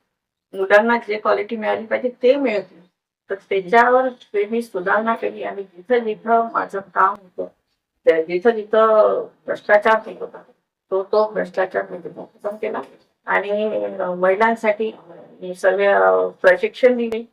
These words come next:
त्यांच्या हाताला काम मिळालं पाहिजे म्हणून मी माझ्या,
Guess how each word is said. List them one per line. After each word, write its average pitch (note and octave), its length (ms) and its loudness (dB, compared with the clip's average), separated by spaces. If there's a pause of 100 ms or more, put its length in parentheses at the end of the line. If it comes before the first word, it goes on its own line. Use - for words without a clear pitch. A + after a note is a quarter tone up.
(300)
त्यांच्या G3 520 2
हाताला G3 320 -2
काम A3 320 2
मिळालं A3 320 4
पाहिजे G3+ 320 0
म्हणून G#3 260 -10
मी A#3 240 2
माझ्या, D4+ 520 4